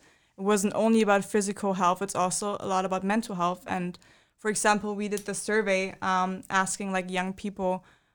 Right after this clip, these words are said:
um, from, like, twenty till their thirties, like, how they dealt with it and, like, if they experienced emotional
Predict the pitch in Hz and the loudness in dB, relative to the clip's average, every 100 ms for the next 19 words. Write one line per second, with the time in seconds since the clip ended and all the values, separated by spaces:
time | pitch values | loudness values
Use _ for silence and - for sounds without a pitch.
0 | - 190 185 180 185 196 185 185 180 - | -4 0 0 0 -4 -6 -6 -6 -8 -8
1 | 202 190 190 190 185 185 190 190 180 180 | -4 -4 -4 -6 -6 -6 -4 -4 -4 -6
2 | - 185 180 190 190 185 185 185 180 180 | -6 -6 -4 -2 0 -2 -4 -2 -2 -4
3 | 190 185 - 185 180 185 - - 190 190 | -10 -10 -8 -6 -6 -8 -14 -14 -8 -4
4 | 180 175 - 190 185 175 190 185 180 185 | -4 -4 -6 -4 -4 -6 -4 -4 -4 -6
5 | 180 | -8